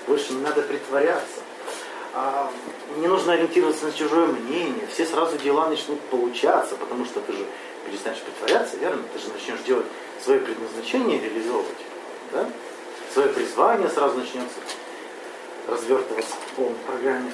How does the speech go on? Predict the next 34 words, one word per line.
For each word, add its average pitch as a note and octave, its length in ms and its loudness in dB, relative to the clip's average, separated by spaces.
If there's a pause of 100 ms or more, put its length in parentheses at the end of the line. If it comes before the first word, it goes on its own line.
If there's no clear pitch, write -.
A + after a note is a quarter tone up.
<clears throat> A#3+ 680 0
Жизнь F3+ 180 2
превратится D#3 500 4
в - 60 0
приключение, D#3 760 4
потому B2+ 220 0
что - 100 -4
ты B2+ 60 4
же A#2+ 80 2
будешь B2 200 2
вляпываться A2 440 0
во G#2 60 -6
всякие A2+ 300 -4
истории, - 500 4
да? C3 180 -2 (520)
Ты, C3 80 -6
ты B2+ 140 0
же C3+ 100 4
будешь C#3 220 2
много C3 200 2
кому B2+ 220 0
не A#2 120 -2
нравиться, - 560 2 (580)
но C3 60 0
это B2 140 -2
же B2 100 -2
будет B2 240 0
прекрасно, - 580 0 (140)
ты A#2+ 80 -4
можешь A#2 320 -4
отправиться B2 500 -2
куда B2 220 0
угодно, A#2 460 2 (120)
только - 160 -8